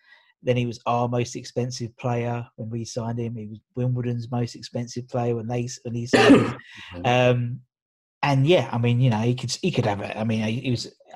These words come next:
Speaker 1: absolutely lovely bloke, but he, you know, he's, he's, go back and look at the video. Look at the size of his forearms. Honestly, his forearms are about two of my arms put together.
Speaker 2: <laughs>
Speaker 1: He's just, he's, he's worked out so much. He's, he's incredible. But, um,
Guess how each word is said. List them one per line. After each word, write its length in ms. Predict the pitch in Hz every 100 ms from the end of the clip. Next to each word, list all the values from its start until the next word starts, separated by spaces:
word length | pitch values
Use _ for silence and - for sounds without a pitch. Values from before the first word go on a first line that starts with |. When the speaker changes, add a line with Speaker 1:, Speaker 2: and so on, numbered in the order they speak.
| -
Speaker 1:
absolutely 540 | - 196 120 113 117
lovely 340 | 123 110 - 110
bloke, 340 | 135 113 113 -
but 200 | 117 113 - - - -
he, 80 | 151
you 180 | 135
know, 100 | 104 107
he's, 420 | 113 139 139 -
he's, 380 | 170 135 - -
go 160 | -
back 180 | - 170
and 80 | 160
look 80 | 143
at 60 | 127
the 60 |
video. 280 | 127 127 107
Look 180 | 135 185
at 40 | 208
the 40 |
size 260 | - 160 135
of 40 |
his 100 | 127
forearms. 600 | - 156 120 104 104 113 -
Honestly, 320 | 151 131 117
his 100 | 123
forearms 500 | - 175 131 113 117
are 40 | 127
about 200 | 131 - _ - - -
two 140 | 165 147
of 80 | 131
my 180 | 135
arms 200 | 123 127
put 160 | 127 131
together. 460 | 147 147 131 - - 208
Speaker 2:
<laughs> 160 | - -
Speaker 1:
He's 200 | 180 190
just, 280 | 156 127 - -
he's, 340 | 170 170 127 -
he's 180 | 147 139
worked 400 | 143 160 135 -
out 240 | 139 113
so 320 | - - 156 139
much. 300 | 127 117 -
He's, 200 | 127 127
he's 180 | 147 131
incredible. 480 | 120 170 117 107 120
But, 140 | 123
um, 220 | 127 120